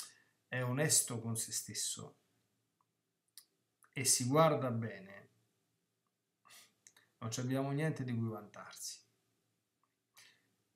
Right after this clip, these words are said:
Il segreto della Madonna, sappiamo bene, è che lei era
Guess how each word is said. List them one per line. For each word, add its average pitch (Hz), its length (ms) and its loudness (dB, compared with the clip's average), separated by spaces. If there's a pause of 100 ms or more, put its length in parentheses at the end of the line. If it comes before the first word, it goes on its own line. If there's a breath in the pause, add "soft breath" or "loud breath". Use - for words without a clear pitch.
(140)
Il 180 200 2
segreto 156 500 4
della 143 220 2
Madonna, 120 720 -4 (1120)
sappiamo 113 460 -6
bene, 101 560 -10 (180)
è 117 220 -8
che 131 120 -8
lei 147 540 -2 (640)
era 131 580 -4